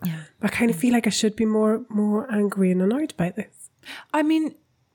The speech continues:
Speaker 1: this is something that, like, we realize, like, as coaches, right? We can see when our clients are being used, right?
Speaker 2: Yeah.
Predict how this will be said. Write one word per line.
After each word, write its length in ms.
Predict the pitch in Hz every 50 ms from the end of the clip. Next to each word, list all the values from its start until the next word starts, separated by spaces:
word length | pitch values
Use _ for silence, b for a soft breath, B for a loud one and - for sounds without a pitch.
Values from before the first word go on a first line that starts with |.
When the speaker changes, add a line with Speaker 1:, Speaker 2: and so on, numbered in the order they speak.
| _ _
Speaker 1:
this 300 | - 240 269 311 302 -
is 100 | 359 349
something 440 | - - 370 370 381 403 392 392 381
that, 280 | 359 349 320 - - -
like, 180 | 277 277 277
we 200 | 269 254 277 277 277
realize, 480 | 254 262 262 285 294 277 254 220 208
like, 120 | - 214 220
as 120 | 202 -
coaches, 560 | - - 277 285 262 - - 165 147 - -
right? 180 | 185 180 214 208
We 100 | 226 285
can 160 | 285 - 359 339
see 240 | - - 285 269 262
when 160 | 254 240 220
our 160 | 208 196 202
clients 540 | - - 180 165 170 185 196 170 - - - -
are 520 | 196 190 175 170 165 165 165 165 165 165 165 165
being 220 | 190 185 175 170
used, 460 | 165 180 190 165 123 117 - - - - _ -
right? 300 | 214 220 285 302 403 - B B B B
Speaker 2:
Yeah. 160 | 220 220